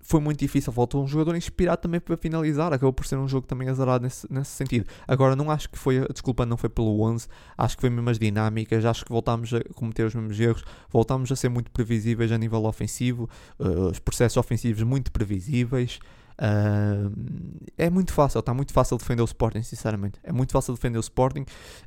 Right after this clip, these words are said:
Depois é esperar uma bola parada, tentar marcar um golo e, e, e é fácil. É fácil. Tá a ser muito fácil. Eh, nós contra equipas como o Tottenham, Frankfurt, equipas que são da nossa valia ou até mais fortes, nós conseguimos, ahm, jogar,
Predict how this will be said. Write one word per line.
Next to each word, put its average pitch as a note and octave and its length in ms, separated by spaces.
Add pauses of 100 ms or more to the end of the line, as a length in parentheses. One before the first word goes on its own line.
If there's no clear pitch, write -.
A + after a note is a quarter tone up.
Depois C#3 320
é C#3 40
esperar C3+ 460
uma A#2+ 140
bola B2 220
parada, C3+ 420
tentar C#3+ 280
marcar C#3 300
um C#3 120
golo D#3 260
e, D3 60 (340)
e, C3 380
e C3 60
é B2 60
fácil. A#2+ 360 (340)
É - 80
fácil. - 260 (220)
Tá C3 80
a - 20
ser - 120
muito E3 240
fácil. C3 340 (240)
Eh, G2+ 280
nós A#2+ 220
contra C#3+ 260
equipas C#3 340
como B2+ 180
o B2 60
Tottenham, C3 600 (200)
Frankfurt, B2 600
equipas C#3+ 420 (760)
que - 80
são D3 140
da C#3+ 80
nossa C#3 300
valia C3 480
ou B2+ 80
até C3+ 240
mais B2 220
fortes, - 360 (320)
nós B2+ 220
conseguimos, B2 680
ahm, A2 500
jogar, A2+ 400